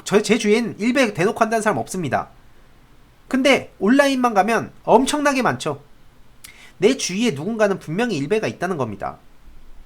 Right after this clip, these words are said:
왜 그들이 당당하게 나서질 못하는지,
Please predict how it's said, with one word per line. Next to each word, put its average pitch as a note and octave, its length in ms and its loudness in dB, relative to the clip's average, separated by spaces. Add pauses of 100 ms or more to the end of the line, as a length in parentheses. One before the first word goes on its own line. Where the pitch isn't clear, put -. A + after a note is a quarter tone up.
(600)
왜 C4+ 280 4
그들이 E3 500 -2 (320)
당당하게 A#3+ 580 0
나서질 D3 380 0
못하는지, A2 560 -6